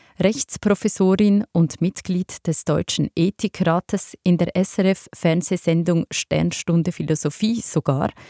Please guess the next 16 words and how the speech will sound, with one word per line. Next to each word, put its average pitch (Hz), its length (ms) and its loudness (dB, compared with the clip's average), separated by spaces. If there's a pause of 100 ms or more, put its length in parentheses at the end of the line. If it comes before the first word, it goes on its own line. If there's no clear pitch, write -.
(400)
dass 226 320 2
jeglicher 233 640 2 (100)
privater 175 840 2
oder 175 240 4
rein 156 400 4
auf - 300 0
einzelne 202 640 2
Nationalstaaten 170 1400 2
bezogener 170 600 0
Klimaschutz 208 840 0 (320)
wegen 160 320 0
Carbon 214 460 2
Leakage 175 600 -2
für - 220 0
nichts 214 600 2 (120)
sei. - 400 -6